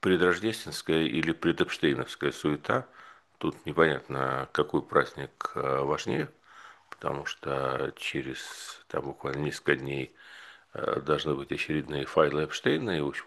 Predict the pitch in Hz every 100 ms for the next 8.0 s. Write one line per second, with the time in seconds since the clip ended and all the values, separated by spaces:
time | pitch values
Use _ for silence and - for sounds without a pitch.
0 | - 67 - - 69 65 - _ _ -
1 | - - - _ - 73 71 - - 69
2 | 69 67 67 64 65 - - 65 71 69
3 | 76 73 - 73 78 73 69 64 65 -
4 | - - - - 123 117 104 101 92 -
5 | 98 - 78 - - - 76 - 71 71
6 | 69 - 65 60 65 64 - - _ -
7 | - - - - - - 101 98 95 95